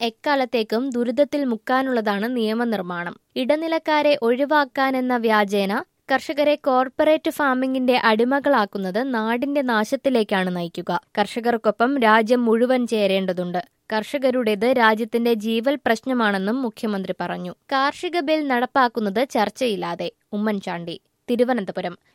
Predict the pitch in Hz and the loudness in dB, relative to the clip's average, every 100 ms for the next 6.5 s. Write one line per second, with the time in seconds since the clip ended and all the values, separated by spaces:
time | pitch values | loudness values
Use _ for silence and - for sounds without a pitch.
0 | _ 269 285 320 392 349 330 302 294 262 | _ -2 2 2 0 0 4 4 2 -2
1 | 220 262 285 247 254 302 - 320 311 277 | 0 -2 -2 -2 0 0 0 -2 -2 -2
2 | 233 233 240 208 - 277 269 233 226 247 | -2 0 0 0 -2 -2 0 2 0 -2
3 | 269 247 226 233 277 294 254 254 277 262 | 0 2 2 2 2 2 0 0 0 -2
4 | 254 247 220 208 - 196 - 208 214 247 | -2 0 0 0 0 0 0 0 2 2
5 | 262 233 247 226 190 214 240 226 214 247 | 2 -2 0 2 2 0 0 -2 0 -2
6 | 285 - 226 220 196 | -2 0 -2 2 0